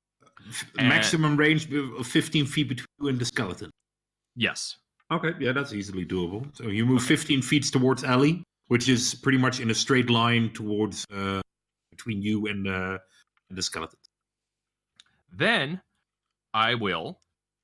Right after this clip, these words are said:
Speaker 2: cast, uh, Thunder Wave. Uh,
Speaker 1: Okay.
Speaker 2: a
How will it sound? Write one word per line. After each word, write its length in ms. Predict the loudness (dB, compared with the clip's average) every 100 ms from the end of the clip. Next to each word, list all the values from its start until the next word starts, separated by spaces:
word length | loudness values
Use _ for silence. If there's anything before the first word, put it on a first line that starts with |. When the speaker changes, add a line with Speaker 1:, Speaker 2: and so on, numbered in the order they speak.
| _
Speaker 2:
cast, 720 | -2 0 2 0 -6 -16 -20 -20 _ _ _ _ _ _ _ _ _ _ _ _ _ _ _ _ _
uh, 300 | 2 4 4
Thunder 280 | 2 0 0
Wave. 320 | -4 -12 -18 _ _ _ _ _ _ _ _ _ _ _ _ _
Uh, 500 | 0 2 4 4 2 0
Speaker 1:
Okay. 120 | -8 -16 -8
Speaker 2:
a 200 | -6 -6